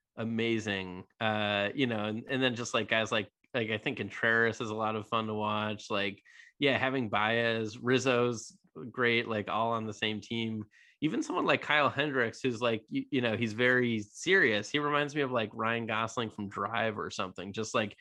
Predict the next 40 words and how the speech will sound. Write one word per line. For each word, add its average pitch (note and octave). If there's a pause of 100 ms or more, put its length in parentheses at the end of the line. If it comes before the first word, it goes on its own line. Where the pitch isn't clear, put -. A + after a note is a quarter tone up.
(240)
head C3+
down, A2+
just, G#2+
like, G2+
getting A2
the G#2+
job F#2
done, F#2+
you G#2
know, A2
like, G#2+ (460)
qu-, F#3
kind E3
of C#3+
this, C3
like, A#2
quiet A#2+
assassin, G2+
you G2+
know, G#2
like, G#2+
I, D3 (300)
I, A2+ (120)
I C3+
love D3
that A#2+
team, A#2+
and D3
it D3
is C#3
really C#3
sad C3
to C3
see C#3+
them C3+
go. A#2
And A2
now, A#2+ (380)
you C3+
know, G2